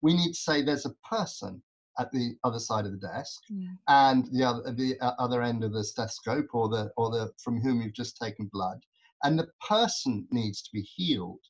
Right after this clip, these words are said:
Speaker 1: The person needs to be heard. The person needs to be respected.
Speaker 2: Mm.
Speaker 1: And one of the things that I did at Norwich Medical School,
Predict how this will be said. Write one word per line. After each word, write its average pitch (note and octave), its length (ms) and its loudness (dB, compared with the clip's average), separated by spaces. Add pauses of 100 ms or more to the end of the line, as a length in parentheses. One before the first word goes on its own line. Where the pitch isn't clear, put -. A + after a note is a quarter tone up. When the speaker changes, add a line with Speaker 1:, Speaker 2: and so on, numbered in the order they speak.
(320)
Speaker 1:
The - 80 -2
person F#3+ 600 2
needs A#2+ 220 2
to - 100 -20
be A2+ 240 -2
heard. C#3 460 -2 (400)
The C3+ 60 -2
person C#3 440 0
needs G#2+ 220 0
to - 80 -20
be A2 140 -4
respected. - 720 -10 (420)
Speaker 2:
Mm. F3+ 140 -4
Speaker 1:
And C#3 140 4
one F#3 120 8
of A3 100 4
the F3+ 60 -2
things D3+ 320 0
that C3 100 -2
I C3+ 140 2
did C3 220 0
at A#2+ 140 0
Norwich B2+ 320 2
Medical A#2 320 -2
School, G#2 520 -6